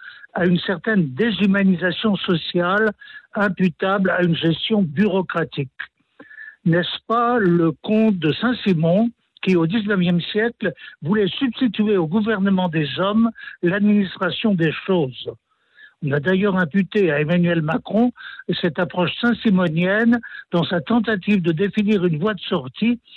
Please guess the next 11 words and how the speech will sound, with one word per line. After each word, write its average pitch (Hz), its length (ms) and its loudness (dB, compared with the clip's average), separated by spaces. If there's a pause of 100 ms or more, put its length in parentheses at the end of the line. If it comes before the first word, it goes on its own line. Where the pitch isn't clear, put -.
(160)
de 180 140 -2
nos 170 160 0
clivages 196 580 -2
idéologiques. 160 560 0 (1000)
Je 180 380 2
ne 160 680 2
creuserai 190 520 0
pas 220 420 0
pour 180 200 0
aujourd'hui 175 540 2
cette 185 140 -4